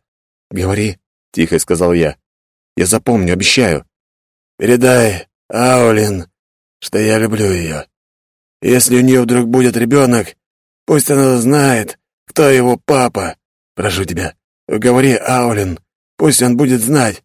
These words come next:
«Я сделаю все, что в моих силах», — ответил я. «Даю слово».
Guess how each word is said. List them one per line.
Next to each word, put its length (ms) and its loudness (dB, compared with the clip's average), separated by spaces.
«Я 120 -4
сделаю 360 0
все, 220 0
что 160 -4
в 40 -2
моих 200 -2
силах», — 420 -2
ответил 360 0
я. 220 0
«Даю 200 0
слово». 420 0